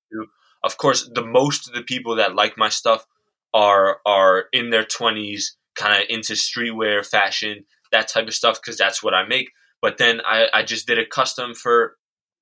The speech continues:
my friend Delia and her mom. Also, I did a pair of pants for her mom with a bunch of rips and skulls and stuff in them, and 'cause that's what she likes. So, you know, there's,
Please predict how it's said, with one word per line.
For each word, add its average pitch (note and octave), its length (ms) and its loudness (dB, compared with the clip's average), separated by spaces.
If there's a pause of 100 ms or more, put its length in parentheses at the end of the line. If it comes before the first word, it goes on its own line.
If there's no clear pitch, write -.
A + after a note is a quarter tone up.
my A#2 160 0
friend A2 280 -2
Delia B2+ 380 0
and G#2+ 140 -4
her G2+ 180 -6
mom. B2+ 380 2
Also, A#2 480 0 (400)
I G#2+ 80 0
did A#2 160 -2
a A2+ 40 0
pair A2+ 200 0
of - 80 -12
pants A2 200 -4
for A2 140 -2
her G#2+ 80 -2
mom A2+ 420 2 (300)
with A2 300 -8
a A2+ 40 -20
bunch A2 240 -2
of A2 80 -6
rips A#2 360 0
and G#2 160 -6
skulls A2 440 0
and G#2 100 -10
stuff A2 260 -2
in G#2+ 100 -8
them, G#2 180 -10 (380)
and G#2+ 220 0
'cause G#2+ 240 -2
that's A2 200 2
what A2+ 120 -4
she C3+ 160 0
likes. G2 400 -2
So, - 180 0
you A#2+ 140 0
know, A2+ 240 0
there's, A#2 360 0